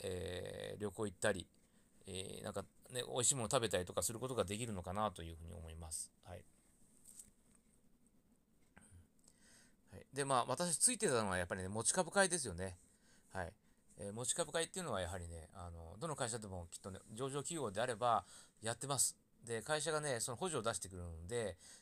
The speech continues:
実際に、えー、株を買う金額に対して十パーセントとか、企業によっては二十パーセントとかね、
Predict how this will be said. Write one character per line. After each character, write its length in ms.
実 300
際 160
に、 300
え 40
ー、 240
株 220
を 60
買 220
う 180
金 180
額 180
に 80
対 180
し 100
て 260
十 160
パ 240
ー 40
セ 140
ン 60
ト 80
と 100
か、 80
企 220
業 60
に 60
よ 40
っ 20
て 60
は 60
二 160
十 100
パ 160
ー 40
セ 100
ン 60
ト 60
と 60
か 80
ね、 140